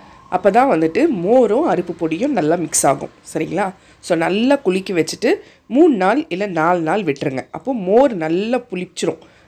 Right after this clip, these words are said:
புளிச்சிட்டு தான் நம்ம இந்த ஃபெர்டிலைசரை நம்ம செடிக்கு கொடுக்க போறோம். So, இப்ப பாத்தீங்கன்னா நாலு நாள் ஆயிடுச்சுங்க.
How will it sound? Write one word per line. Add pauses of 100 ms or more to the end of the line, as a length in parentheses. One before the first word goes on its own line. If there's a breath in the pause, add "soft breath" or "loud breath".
(120)
புளிச்சிட்டு
தான்
நம்ம
இந்த
ஃபெர்டிலைசரை
நம்ம
செடிக்கு
கொடுக்க
போறோம். (1400 soft breath)
So,
இப்ப
பாத்தீங்கன்னா
நாலு
நாள்
ஆயிடுச்சுங்க.